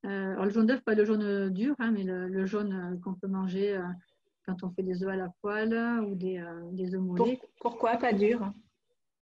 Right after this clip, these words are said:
Speaker 1: Euh, parce que c'est plus, parce que le, les, les qualités nutritionnelles de, du jaune d'œuf ne sont pas les mêmes une fois qu'ils sont passés par la
Speaker 2: Ah
Speaker 1: cuisson.
Speaker 2: ouais.
Speaker 1: Elles
Speaker 2: Mhm.
Speaker 1: sont, euh, affectées, elles sont, euh,
Speaker 2: Elles sont moindres.
Speaker 1: elles perdent de leur, euh,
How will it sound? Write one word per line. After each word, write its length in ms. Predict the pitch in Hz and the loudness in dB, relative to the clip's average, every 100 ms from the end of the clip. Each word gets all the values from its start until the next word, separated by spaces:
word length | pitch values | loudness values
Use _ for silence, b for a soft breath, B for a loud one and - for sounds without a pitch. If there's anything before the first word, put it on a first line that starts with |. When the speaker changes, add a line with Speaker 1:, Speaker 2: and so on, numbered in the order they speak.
| _ _ _ _ _ - _ _ - | _ _ _ _ _ -20 _ _ -2
Speaker 1:
Euh, 240 | 220 220 | 2 2
parce 200 | 220 262 | 2 0
que 100 | 285 | 2
c'est 160 | - 269 | 0 -2
plus, 180 | - 269 | -2 -2
parce 140 | 254 | 0
que 80 | - | 2
le, 500 | 233 226 220 214 208 | 4 6 8 6 4
les, 360 | 214 214 214 - - | 2 0 0 -4 -4
les 120 | 220 | 2
qualités 420 | 285 269 - 269 | 4 2 2 2
nutritionnelles 680 | 247 - 240 262 254 254 220 | 2 0 -2 0 2 4 2
de, 180 | 202 202 | 2 2
du 140 | 214 | 2
jaune 220 | 240 233 | 4 4
d'œuf 180 | 226 294 | 4 4
ne 80 | 254 | 2
sont 160 | 247 | 2
pas 120 | 226 254 | 2 4
les 100 | 240 | 4
mêmes 200 | 269 285 | 4 4
une 140 | 233 | 2
fois 160 | 226 254 | 0 -6
qu'ils 140 | - | -6
sont 120 | 220 | -4
passés 220 | 220 214 | -2 -2
par 140 | 247 233 | -2 0
la 120 | 196 | 0
Speaker 2:
Ah 40 | |
Speaker 1:
cuisson. 200 | 196 180 | 0 -2
Speaker 2:
ouais. 60 | - - - _ _ - | -4 -12 -20 _ _ -4
Speaker 1:
Elles 100 | 214 | 0
Speaker 2:
Mhm. 60 | 220 | 0
Speaker 1:
sont, 400 | 196 226 220 214 | 2 2 4 2
euh, 60 | 208 208 - _ - | -4 -8 -20 _ -8
affectées, 440 | 208 220 220 294 | -4 -4 -4 -2
elles 100 | 262 | -2
sont, 600 | - 202 202 196 196 190 - _ _ _ _ _ _ - | -2 -4 -4 -4 -4 -4 -6 _ _ _ _ _ _ -14
euh, 560 | 90 90 - - - - - - - | -10 -8 -8 -10 -12 -16 -18 -20 -16
Speaker 2:
Elles 80 | |
sont 140 | - 185 | -6 0
moindres. 280 | 190 196 190 | 2 2 2
Speaker 1:
elles 120 | 175 | 2
perdent 200 | 269 254 | 4 6
de 100 | 233 | 6
leur, 240 | 226 226 220 | 6 6 4
euh, 460 | 208 202 196 190 | 0 0 0 -2